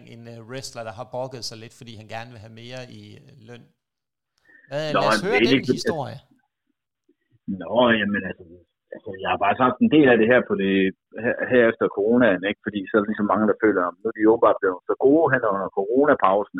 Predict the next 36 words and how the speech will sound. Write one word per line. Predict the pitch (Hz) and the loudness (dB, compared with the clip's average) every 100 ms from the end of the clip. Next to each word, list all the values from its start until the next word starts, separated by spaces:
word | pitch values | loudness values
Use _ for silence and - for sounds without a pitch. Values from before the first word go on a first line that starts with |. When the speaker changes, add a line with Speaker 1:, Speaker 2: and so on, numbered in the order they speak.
| 85 | -12
Speaker 2:
at | - | -12
nu | 107 | -14
skal | - 98 | -10 -6
de | 92 | -6
have | - | -2
flere | 104 104 | 0 2
penge, | 98 92 101 | 0 -2 -4
eller | 82 78 _ - - _ 123 | -4 -4 _ -20 -20 _ 2
have | 147 - | 2 2
penge | 104 104 104 - | -2 -2 -8 -4
for | 98 | -2
den | 98 - | 0 0
sags | 90 - | 0 -2
skyld," | 92 87 | -6 -6
ikke? | 104 - _ _ _ _ _ _ _ 104 | -6 -8 _ _ _ _ _ _ _ 4
Øh, | 101 95 90 | 4 4 2
altså, | - | 2
nu | 123 | 4
vil | 123 | 6
jeg | 117 147 | 6 4
ikke, | 147 | 2
nu | 139 - | -4 4
gider | 143 | 6
jeg | 131 | 6
ikke | 135 | 4
at | 127 | 2
sidde | 135 135 | 4 2
og | 131 | 2
sætte | 110 110 | -2 0
navn | 120 139 | 0 -2
på | 110 - | -6 -2
folk, | 120 123 - - - | 0 -2 -6 -20 -12
øh, | 117 101 | -4 -4
når | 104 101 | -4 -10
man | _ | _
diskuterer | - - - 107 | -20 -20 -4 0